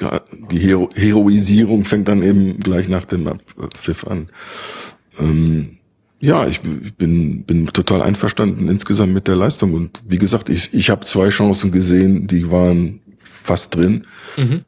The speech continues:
Speaker 1: Äh, dann gibt's möglicherweise eine Verlängerung. Wer weiß, wie es dann weitergeht. Also, äh, ja, äh, ich hab,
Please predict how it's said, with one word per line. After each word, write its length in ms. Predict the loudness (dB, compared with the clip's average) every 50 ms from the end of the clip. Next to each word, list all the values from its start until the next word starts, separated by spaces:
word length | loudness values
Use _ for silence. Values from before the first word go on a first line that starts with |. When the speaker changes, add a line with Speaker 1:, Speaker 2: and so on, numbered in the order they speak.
| _ -4
Speaker 1:
Äh, 280 | -2 0 0 0 -2 -4 -4 -2
dann 160 | -2 0 0
gibt's 340 | -2 -2 -2 -2 -4 -4 -4 -8 -14 _ -20 _ _ _ _ _ _ _
möglicherweise 560 | 0 0 0 0 0 0 2 2 2 2 4
eine 140 | 2 2 2
Verlängerung. 560 | 2 2 2 4 2 2 2 0 -2 -4 -2
Wer 140 | -2 0 0
weiß, 220 | 0 0 -2 -2 -4
wie 40 |
es 80 | -6 -4
dann 220 | -2 -2 -2 -2
weitergeht. 560 | -2 -4 -2 -4 -4 -4 -6 -8 -10 -10 -16 -20 _ _ _ _ _ _ _ -8 -4
Also, 220 | -2 0 0 0 -2
äh, 540 | -2 -6 -6 -4 -4 -4 -4 -6 -6 -2
ja, 220 | -2 -2 -2 -2 -6 -10 -18 _ _ _ _ _ _ -14 _ -8
äh, 140 | -8 -8 -8 -12 -18 -20 -20 -20 -20 -20 _ _ _ _ _ _ _ _ _ _ _ _ _ _
ich 200 | -8 -6 -2 -2
hab, 100 | -2 -4